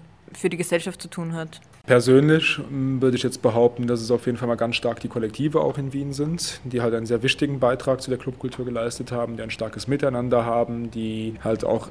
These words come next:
Speaker 2: ähm, nicht nur ins Booking eingreifen, sondern halt auch sehr stark in den Raum eingreifen, mit Dekoration und mit Bühnenbau und so weiter auftauchen. Dazu kommt halt auch einfach das,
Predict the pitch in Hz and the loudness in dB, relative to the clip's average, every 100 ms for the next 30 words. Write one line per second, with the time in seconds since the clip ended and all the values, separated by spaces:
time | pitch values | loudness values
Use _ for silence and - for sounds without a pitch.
0 | - 113 107 113 113 117 123 - 127 127 | -6 0 0 0 -4 -2 0 0 2 4
1 | 135 123 - 143 135 131 120 123 117 117 | 6 4 2 0 0 -2 -2 0 2 2
2 | 117 117 113 107 113 107 - 110 - 110 | 0 -4 -4 -4 -4 -2 -2 -2 -2 -4
3 | 113 110 110 120 127 - 135 120 120 120 | -4 -6 6 6 6 0 0 2 2 2
4 | 123 117 113 110 110 107 117 117 127 123 | -2 -8 -8 -8 -6 -4 -4 0 2 4
5 | 127 123 110 117 104 123 131 131 117 117 | 2 -2 -6 -6 -4 -2 0 0 -2 -2
6 | 113 117 110 117 - 113 - 120 117 113 | -6 -4 -2 -2 -2 -4 -4 -4 -4 -4
7 | 117 - - - 113 - 117 - 120 123 | -10 -10 -20 -6 -4 -2 -4 -2 -2 2
8 | 117 110 117 123 107 120 110 - - - | 2 2 -2 -4 0 0 0 -2 -4 -6